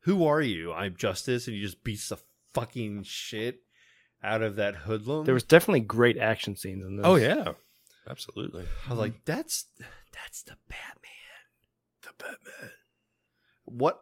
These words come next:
Speaker 1: like, honestly, rank your Batmans right now, Keith. I want, I wanna hear it.
Speaker 2: Rank your Bat-, like,
Speaker 1: No, like,
Speaker 2: a-,
Speaker 1: serious, like,
Speaker 2: the
Speaker 1: serious.
Speaker 2: movies?
Speaker 1: The,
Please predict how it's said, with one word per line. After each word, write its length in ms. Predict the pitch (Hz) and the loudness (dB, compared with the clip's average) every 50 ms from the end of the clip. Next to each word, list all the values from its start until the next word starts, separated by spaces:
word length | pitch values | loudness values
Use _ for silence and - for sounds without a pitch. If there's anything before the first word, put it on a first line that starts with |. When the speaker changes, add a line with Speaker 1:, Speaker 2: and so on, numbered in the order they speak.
| _ _ - | _ _ 0
Speaker 1:
like, 300 | 135 139 127 104 - - _ _ _ _ _ _ _ - | 2 2 2 0 -2 -14 _ _ _ _ _ _ _ -2
honestly, 640 | 123 143 143 131 - - 113 104 98 95 95 92 _ _ _ _ _ _ - | -2 -2 -2 -2 -4 -4 -6 -6 -6 -8 -12 -16 _ _ _ _ _ _ -2
rank 260 | - 131 151 165 170 175 | 2 4 4 4 4 2
your 80 | 160 | 2
Batmans 400 | 127 127 117 113 104 104 104 95 98 | 4 4 2 2 2 -2 -4 -4 -4
right 120 | 95 90 | -4 -4
now, 100 | 85 82 | -6 -8
Keith. 320 | - - 92 87 85 - - - | -8 -10 -12 -12 -12 -14 -14 -8
I 120 | - 123 123 | -4 -4 -2
want, 220 | 120 120 120 120 | -2 -2 -2 -2
I 80 | 117 120 | 0 0
wanna 180 | 117 110 104 | 0 0 0
hear 180 | 95 92 87 85 | -2 -2 -2 -2
it. 80 | 90 - | -2 0
Speaker 2:
Rank 360 | 127 123 104 113 117 - - | 0 2 2 2 2 6 8
your 80 | 143 127 | 8 8
Bat-, 180 | - - - _ - | 8 4 -4 _ 0
like, 260 | 135 127 113 - - - | 2 4 4 2 2 2
Speaker 1:
No, 180 | 147 147 127 107 | 2 2 4 4
like, 160 | 113 120 117 | 2 2 4
Speaker 2:
a-, 80 | 117 | 4
Speaker 1:
serious, 300 | 123 135 113 98 - - - - | 4 4 2 0 -2 -8 -6 -2
like, 180 | 131 123 120 | -2 0 4
Speaker 2:
the 40 | 120 135 | 6 8
Speaker 1:
serious. 220 | 135 135 135 139 147 | 10 10 10 10 10
Speaker 2:
movies? 280 | 175 196 190 - - - | 8 6 4 2 -4 -6
Speaker 1:
The, 180 | 131 123 131 | -6 -6 -6